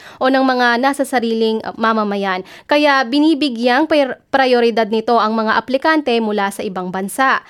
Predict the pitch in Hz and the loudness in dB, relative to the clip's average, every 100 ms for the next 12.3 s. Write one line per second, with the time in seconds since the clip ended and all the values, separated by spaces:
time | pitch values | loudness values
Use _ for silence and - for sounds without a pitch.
0 | - - - 330 381 392 339 339 349 330 | -20 -10 -2 0 0 0 2 2 2 2
1 | 330 285 302 294 277 269 247 214 240 233 | 0 -2 0 2 2 2 0 0 -2 0
2 | 240 233 233 226 240 240 240 247 247 247 | 0 0 0 2 0 -2 0 2 2 0
3 | 254 226 233 233 254 220 226 226 214 208 | 0 0 0 -2 -2 0 0 0 -2 -4
4 | - 185 185 - 202 - - - 262 262 | -8 -8 -8 -6 -6 -6 -14 -10 -6 0
5 | 247 247 240 247 233 254 233 381 415 370 | 0 2 0 2 0 0 0 0 0 0
6 | 349 330 302 262 277 277 262 269 233 202 | 2 2 0 0 0 0 0 2 0 0
7 | 233 233 220 220 196 185 202 - 220 220 | 0 0 0 -2 -2 -4 -6 -2 0 2
8 | 247 262 262 240 226 247 240 240 233 226 | 0 0 -2 0 0 0 0 0 0 -4
9 | 220 - 254 233 - 220 226 226 220 185 | -6 -4 -2 -2 -2 -4 -4 -6 -6 -8
10 | 208 226 269 233 190 - - 311 349 381 | -4 -2 0 0 -2 -12 -4 -2 0 0
11 | 349 339 294 302 311 320 302 294 294 285 | 0 0 2 2 2 2 2 0 0 0
12 | 285 277 | -2 0